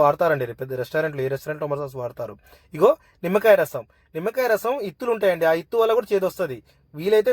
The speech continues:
మీరు జల్లితో పోయండి, నాకు అలవాటు కాబట్టి నేను డైరెక్ట్ పోస్తున్నాను. ఇదిగో నెయ్యి, ఆయిల్,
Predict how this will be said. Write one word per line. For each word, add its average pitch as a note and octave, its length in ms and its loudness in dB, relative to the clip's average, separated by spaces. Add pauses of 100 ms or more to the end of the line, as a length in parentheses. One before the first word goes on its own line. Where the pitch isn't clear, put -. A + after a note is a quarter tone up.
మీరు G#3 200 2
జల్లితో F#3 360 2
పోయండి, D#3 280 0
నాకు D3 180 -2
అలవాటు G3+ 260 2
కాబట్టి G#3 180 0
నేను E3+ 120 -4
డైరెక్ట్ E3+ 280 -2
పోస్తున్నాను. C3+ 400 -10 (4000)
ఇదిగో D3+ 220 6 (460)
నెయ్యి, F3 300 2 (280)
ఆయిల్, C#3+ 260 6